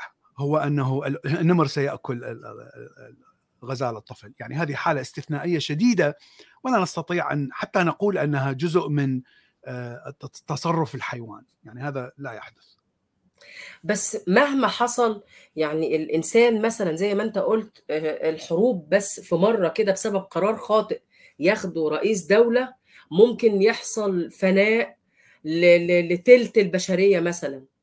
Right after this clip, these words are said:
Speaker 2: أو ربعها. لكن بالنسبة لل-، أ-، أسوأ قرار هياخده رئيس ال-، المجموعة بتاعت ال-، الأسود، إنه هيأكل الأطفال وهيرجع ينجب غيرهم. آه،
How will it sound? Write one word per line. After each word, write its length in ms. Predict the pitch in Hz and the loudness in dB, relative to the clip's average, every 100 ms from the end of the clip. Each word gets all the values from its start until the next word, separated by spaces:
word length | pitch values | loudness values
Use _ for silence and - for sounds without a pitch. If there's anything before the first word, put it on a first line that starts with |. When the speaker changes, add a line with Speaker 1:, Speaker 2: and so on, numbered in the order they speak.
| - | -12
Speaker 2:
أو 180 | 135 151 | -8 -6
ربعها. 380 | 147 151 139 131 _ _ - - | -6 -6 -8 -14 _ _ -20 -4
لكن 300 | 190 208 202 | 0 2 2
بالنسبة 560 | 196 202 285 285 254 285 | 2 2 0 0 2 2
لل-، 400 | 262 240 226 - | 2 -2 -6 -4
أ-، 240 | 247 - 196 | -6 -2 -4
أسوأ 260 | - 254 | 0 0
قرار 340 | - 214 233 277 226 | 0 -2 -2 -2 0
هياخده 560 | 226 269 202 233 254 220 | 0 -2 -6 -2 0 2
رئيس 340 | - 262 - | 0 -2 0
ال-، 260 | 220 190 185 | -2 0 -2
المجموعة 720 | 180 175 180 175 226 240 208 | -2 -2 -2 0 0 0 -4
بتاعت 320 | - 233 233 | -4 -8 -6
ال-، 260 | 208 180 170 | -6 -4 -2
الأسود، 520 | 170 180 180 240 247 - _ _ | -4 -6 -6 -4 -4 -8 _ _
إنه 140 | 175 185 | 0 4
هيأكل 380 | 185 190 - 220 | 4 4 4 4
الأطفال 440 | 190 170 - 262 | 2 -6 -2 0
وهيرجع 460 | 269 240 277 254 202 | 2 4 4 2 0
ينجب 360 | 226 254 202 160 | -2 -2 -4 -2
غيرهم. 400 | 185 156 135 127 _ - - - - - | -2 -2 -8 -16 _ -20 -20 -20 -8 0
آه، 120 | 202 | 0